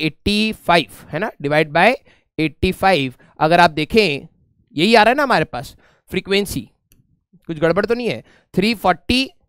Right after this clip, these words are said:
अच्छा ये सेंटीमीटर में, ठीक है, ओके, तो ये into हंड्रेड और कर देते हैं, ठीक है, मीटर्स में आ जाएगा हमारे पास। तो ये आएगा थ्री फ़ोर ज़ीरो ज़ीरो ज़ीरो divided by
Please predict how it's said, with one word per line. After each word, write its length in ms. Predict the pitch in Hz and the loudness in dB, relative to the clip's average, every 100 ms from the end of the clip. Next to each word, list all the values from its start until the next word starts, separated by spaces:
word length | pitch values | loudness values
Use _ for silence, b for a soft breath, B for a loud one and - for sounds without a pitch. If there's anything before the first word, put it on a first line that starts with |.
| _ _ - | _ _ -6
अच्छा 180 | 170 247 | -2 -2
ये 80 | 240 | -2
सेंटीमीटर 640 | 196 170 175 208 196 196 | -2 0 0 0 0 0
में, 160 | 175 127 - _ _ _ _ | -2 -8 -16 _ _ _ _
ठीक 140 | 139 135 | -6 -2
है, 200 | 151 104 _ | -2 -4 _
ओके, 260 | 160 - 98 _ _ _ _ _ _ _ - | -8 -8 -14 _ _ _ _ _ _ _ 0
तो 440 | 214 220 190 180 _ _ - | 4 6 4 -4 _ _ -8
ये 280 | 170 220 240 | 4 4 6
into 360 | 220 220 254 208 | 2 -2 -2 0
हंड्रेड 340 | 175 185 208 - | 2 2 2 2
और 160 | 160 165 | 0 2
कर 160 | 160 | 0
देते 240 | 143 135 202 | -4 -4 -6
हैं, 100 | 233 _ _ _ _ _ _ _ | -8 _ _ _ _ _ _ _
ठीक 120 | - 180 | -4 0
है, 160 | 226 - | 0 -2
मीटर्स 400 | 143 156 180 185 | -8 -2 0 0
में 120 | 170 175 | 0 0
आ 60 | |
जाएगा 260 | 156 143 156 | 2 2 0
हमारे 240 | 160 127 | -2 -4
पास। 280 | 127 185 214 _ b b b | -4 -6 -6 _ b b b
तो 60 | |
ये 60 | 185 | 4
आएगा 260 | 196 202 233 | 6 6 4
थ्री 280 | 202 214 233 | 2 -2 -2
फ़ोर 380 | 214 220 269 220 | 0 4 6 4
ज़ीरो 380 | 143 170 202 214 | 0 0 0 0
ज़ीरो 320 | 165 185 226 254 _ - | -2 2 2 2 _ -16
ज़ीरो 340 | 117 165 208 254 - _ _ _ | -6 2 4 4 0 _ _ _
divided 560 | 117 170 165 175 226 220 | -2 2 4 4 4 4
by 180 | 214 | 4